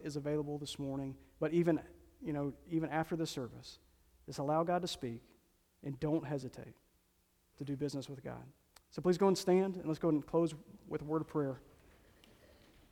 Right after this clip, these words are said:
And we'll sing together. Heavenly Father, thank you, God, for this morning. Thank you, God, that your word shows us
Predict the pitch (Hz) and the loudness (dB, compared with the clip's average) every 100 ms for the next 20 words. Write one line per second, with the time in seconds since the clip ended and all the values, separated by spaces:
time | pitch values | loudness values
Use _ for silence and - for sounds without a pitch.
0 | - - - _ _ _ _ _ _ _ | -20 -20 -20 _ _ _ _ _ _ _
1 | _ _ _ _ _ _ _ _ _ _ | _ _ _ _ _ _ _ _ _ _
2 | _ - 151 151 - 160 147 139 127 123 | _ -4 -2 0 4 4 4 0 -2 -6
3 | - - - - - - - - 185 175 | -12 -20 -18 -16 -18 -20 -2 6 8 8
4 | 175 165 156 180 170 180 170 170 165 160 | 10 8 8 4 4 6 8 8 6 0
5 | 156 156 160 131 - - _ _ _ _ | 0 4 4 2 -4 -18 _ _ _ _
6 | _ _ _ _ - - _ _ _ _ | _ _ _ _ -20 -20 _ _ _ _
7 | _ - 175 175 175 170 170 170 160 151 | _ 4 4 6 8 10 10 10 6 4
8 | 165 160 165 175 165 - - - _ _ | 2 4 6 6 4 -2 -16 -20 _ _
9 | _ _ - - 175 180 160 180 185 - | _ _ -10 2 6 8 8 2 0 -6
10 | - | -12